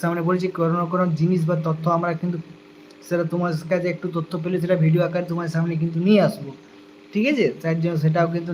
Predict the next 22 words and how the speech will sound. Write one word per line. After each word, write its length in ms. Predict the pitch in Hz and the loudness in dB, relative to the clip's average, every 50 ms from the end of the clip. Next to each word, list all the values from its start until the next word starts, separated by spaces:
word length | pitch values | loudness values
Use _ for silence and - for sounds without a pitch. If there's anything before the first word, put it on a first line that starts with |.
| 165 | 2
নিয়ে 140 | 160 165 175 165 | 2 2 2 -2
এসেছি। 220 | 160 - - - 208 190 | -4 -8 -6 -4 -4 -4
তাই 120 | - 180 165 165 | -2 -4 -2 0
বন্ধুরা, 260 | 165 165 156 156 180 160 147 | 2 2 4 4 2 2 0
ঝটপট 340 | 147 143 147 - - 180 175 - - - - - - - - - - - - - - - - - 151 156 147 | -2 -4 -2 -4 -4 -4 -4 -4 -8 -16 -20 -20 -20 -20 -20 -20 -20 -20 -20 -20 -20 -20 -8 -4 -2 0 0
লাইভ 220 | 139 147 156 165 180 185 | 2 2 2 2 2 2
এসো, 140 | 180 - 220 214 - | 2 2 0 -2 0
তারপরে 280 | 190 170 165 170 185 185 170 | 0 -2 0 0 0 0 0
আমি 100 | 170 180 165 175 | 0 -2 -4 -6
তোমার 180 | 170 175 170 156 | -6 -6 -6 -6
সাথে 140 | 165 165 180 175 170 | -6 -4 -4 -4 -4
মূল 120 | 175 175 170 165 | -4 -4 -4 -4
আলোচনা 280 | 170 165 175 175 175 165 - | -4 -4 -4 -4 -4 -2 -2
করছি। 220 | 190 175 165 - 202 165 151 | -2 -2 -2 -2 -2 0 0
দুদিন 320 | 156 160 151 151 165 180 180 165 - - - - - - - - - - - - - 170 160 | 0 -2 -2 -2 -2 -2 -4 -4 -6 -10 -14 -20 -20 -20 -20 -20 -20 -20 -20 -16 -6 -2 -2
ব্যক্তিগত 420 | 165 160 156 - - 175 180 160 170 165 165 | -2 -2 -2 -6 -4 -4 -2 0 -2 0 0
কারণে 280 | 160 160 165 170 175 170 170 170 175 - - - - - 156 151 | 2 2 2 2 0 0 -4 -8 -10 -16 -20 -20 -14 -10 -6 -4
লাইভে 240 | 151 156 156 165 156 151 | -2 -2 2 2 2 2
আসতে 220 | 160 - - 165 160 160 | 2 -2 -4 -4 -2 -2
পারিনি, 280 | 160 160 165 175 170 - - | 0 -2 -2 -4 -6 -4 -4
ঠিক 120 | 165 175 220 | -2 0 0
আছে? 140 | 226 226 226 | 0 -2 -4